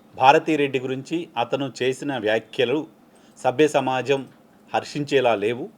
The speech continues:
So, ఆ వ్యాఖ్యల కారణంగా అతనిపైన కేసు నమోదు చేసి పోలీసులు అతన్ని అరెస్ట్ చేశారు.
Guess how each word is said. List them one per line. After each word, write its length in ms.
So, 60
ఆ 180
వ్యాఖ్యల 580
కారణంగా 540
అతనిపైన 400
కేసు 360
నమోదు 300
చేసి 180
పోలీసులు 420
అతన్ని 200
అరెస్ట్ 200
చేశారు. 260